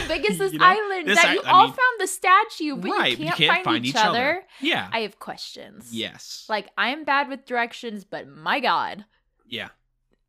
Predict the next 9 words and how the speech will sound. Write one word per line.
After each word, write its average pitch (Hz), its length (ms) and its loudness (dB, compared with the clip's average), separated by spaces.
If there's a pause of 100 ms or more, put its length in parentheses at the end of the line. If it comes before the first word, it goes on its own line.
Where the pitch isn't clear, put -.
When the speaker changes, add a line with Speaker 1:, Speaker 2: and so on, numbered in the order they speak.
(340)
Speaker 2:
I 240 140 2
don't 269 140 2
know 247 160 2
how 269 140 2
that 247 180 -2
works. - 380 -12 (340)
So, 285 580 -4 (840)
creator 262 680 -6
lets, 233 640 -10